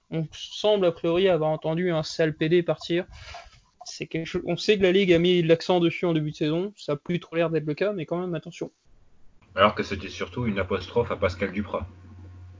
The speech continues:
Speaker 1: <laughs>
Speaker 2: Euh, rien à voir avec, euh, une, une éventuelle insulte homophobe.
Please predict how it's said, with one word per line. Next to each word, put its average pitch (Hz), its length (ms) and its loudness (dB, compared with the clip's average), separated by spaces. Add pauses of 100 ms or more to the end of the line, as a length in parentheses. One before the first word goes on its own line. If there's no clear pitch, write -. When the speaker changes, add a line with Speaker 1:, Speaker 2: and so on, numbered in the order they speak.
(520)
Speaker 1:
<laughs> 175 60 0 (1600)
Speaker 2:
Euh, 80 100 -4
rien 92 220 2
à 95 60 4
voir 101 260 6
avec, 87 240 -2
euh, 76 200 -4
une, 78 200 -6
une 80 100 -6
éventuelle 90 400 -2
insulte 90 380 -2
homophobe. 85 380 -6